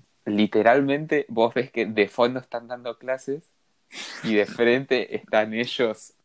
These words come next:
haciéndose como que se cagan a piñas. El edificio malo contra el edificio bueno.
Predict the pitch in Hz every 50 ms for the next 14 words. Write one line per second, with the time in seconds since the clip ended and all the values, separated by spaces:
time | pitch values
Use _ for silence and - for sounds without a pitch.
0 | _ _ _ _ _ _ - - 95 - - 110 101 107 104 - 104 92 - -
1 | 104 101 104 95 - - - - - - - 107 92 - 107 107 107 110 107 104
2 | 101 98 - - 104 113 120 123 117 120 - _ _ _ _ _ _ _ - -
3 | 117 107 98 98 101 - - 117 131 123 117 104 107 107 110 117 113 107 107 101
4 | - - 101 101 98 98 101 - - 110 107 - 104 101 104 107 110 113 113